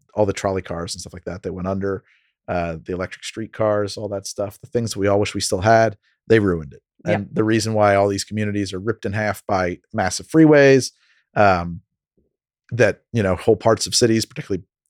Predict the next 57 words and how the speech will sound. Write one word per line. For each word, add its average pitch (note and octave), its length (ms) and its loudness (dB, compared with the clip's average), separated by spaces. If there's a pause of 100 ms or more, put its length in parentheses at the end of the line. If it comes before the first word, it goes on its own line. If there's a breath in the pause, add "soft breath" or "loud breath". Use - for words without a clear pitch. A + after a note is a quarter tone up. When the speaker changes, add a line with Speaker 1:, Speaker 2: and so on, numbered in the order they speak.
(180)
Speaker 1:
the, G2+ 140 -6
Speaker 2:
Black F#2 240 -4
communities, D3 340 -4
Speaker 1:
yeah, A2 120 6
Speaker 2:
yeah. F#2 40 4
Speaker 1:
exactly. G2+ 500 2
The G2+ 100 -2
minority A2+ 360 2
communities A2 440 0
in G#2+ 60 -2
these G#2+ 140 -2
cities G#2 300 0 (380 soft breath)
got G2 240 2
buried A2+ 320 6
under C3+ 240 4
freeways, A#2+ 640 4 (320)
all A#2+ 220 6
because G#2 560 2
Speaker 2:
Or F3+ 80 2
literally F#3 320 6
just C#3 200 -8
separated D3+ 600 -4
from D#3+ 160 -6
their D#3 120 -2
businesses D3 560 -10
and D#3 100 -8
their D#3 160 -8
homes. E3+ 460 -8 (120)
Speaker 1:
Yeah, A2+ 140 4
or B2 200 6
separated, C3 440 4
Speaker 2:
Yeah. D#3+ 140 4
Speaker 1:
or, C#3 160 8
I B2 40 4
mean, B2 160 0
like, A2 140 2
in A#2 60 -8
many C#3 140 0
places, F#2+ 360 -8
you B2 60 -4
build, A2 220 2
like, G#2 140 -2
a G2 80 -4
four-lane G#2 500 2
freeway A2 360 2
suspended G#2 500 -2
over G#2+ 240 2
an G2 80 0
area. G2+ 360 0
Like, F#2+ 200 -10 (100)
boy, C3 220 8
is F#2+ 100 0
that A#2 160 4
gonna F#2+ 140 -4
wreck F2+ 200 -4
the E2+ 100 -6
economy. D#2 380 -10